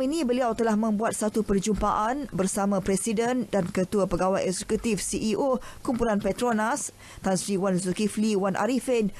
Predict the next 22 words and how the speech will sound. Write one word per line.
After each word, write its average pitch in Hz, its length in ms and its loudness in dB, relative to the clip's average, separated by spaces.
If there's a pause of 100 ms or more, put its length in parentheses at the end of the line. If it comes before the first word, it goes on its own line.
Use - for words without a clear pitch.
(140)
bagi 277 220 0
membincangkan 214 800 0
perkara 202 320 0
ini. 262 320 -2 (2000)
Tambahnya 262 400 2
lagi, 294 340 0
jika 254 240 0
isu 220 320 0
ini 240 220 0
masih 226 320 0
belum 214 340 2
menemui 214 380 0
kata 214 240 0
putus, 220 500 0 (300)
usaha 214 340 0
seterusnya 220 800 -2 (260)
beliau 269 220 2
akan 220 260 0
berbincang 208 540 0
dengan 196 260 0
Perdana 208 320 0
Menteri 247 400 0